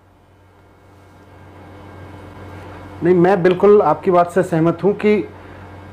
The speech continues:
काल तो देखिए संकट का है, अब इससे तो हम नहीं बच सकते, भाग सकते कि, अ, इसमें कोई विकल्प नहीं है, हमारे पास कोरोना है। लेकिन ऐसे समय में डिसीजन लेना हम सरकारों की जिम्मेदारी है। हम छात्रों के भविष्य को लटका के ना रखें।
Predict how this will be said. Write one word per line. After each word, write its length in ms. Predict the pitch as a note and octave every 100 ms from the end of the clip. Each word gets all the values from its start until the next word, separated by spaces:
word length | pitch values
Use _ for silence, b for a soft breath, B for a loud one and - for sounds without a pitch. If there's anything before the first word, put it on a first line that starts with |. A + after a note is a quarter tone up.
| - -
काल 220 | E3 E3+ F#3+
तो 140 | G#3+
देखिए 240 | G3+ A3
संकट 380 | G3+ F3 E3+ F#3
का 140 | F3+ D#3+
है, 100 | E3+
अब 100 | E3
इससे 240 | E3 F#3
तो 80 | F#3
हम 100 | F3+
नहीं 280 | E3+ E3+ E3
बच 300 | D3 C#3 -
सकते, 400 | C#3 - C#3 B2
भाग 220 | B2 C3+
सकते 360 | - - D3
कि, 340 | C3+ C#3+ C3+ - -
अ, 340 | C3+ C3 B2+ A2+ - _ _ A#2+
इसमें 280 | - D3+
कोई 280 | - D3+ D3+
विकल्प 600 | C#3+ D3 D3+ C3+ E3 -
नहीं 100 | D#3+
है, 60 | D3
हमारे 200 | C#3+ C3+
पास 180 | D3 C#3
कोरोना 340 | D3 C#3 C#3
है। 280 | B2+ G#2+ - B B B B B
लेकिन 300 | F3 F3+ A#3 -
ऐसे 320 | E3 F3+ A#3
समय 280 | A#3 A3+ A3
में 440 | A3 A#3+ A#3+ - b b b b C#3+
डिसीजन 600 | A#2 E3+ F3+ B3 C#4 C4
लेना 240 | A3+ A3+
हम 300 | A#3 F3+ G3
सरकारों 460 | F#3 E3 E3 D#3+ F3
की 140 | E3+
जिम्मेदारी 500 | C3+ C#3 C3 B2 A#2+
है। 80 | B2+
हम 180 | C3 F3+
छात्रों 500 | - D#3 - F#3+ F#3+
के 120 | G3+
भविष्य 320 | D3 C3+ C#3+
को 120 | D3+
लटका 340 | F3 D3 - G3
के 140 | G#3
ना 160 | F3 E3
रखें। 440 | C#3 - F3 F#3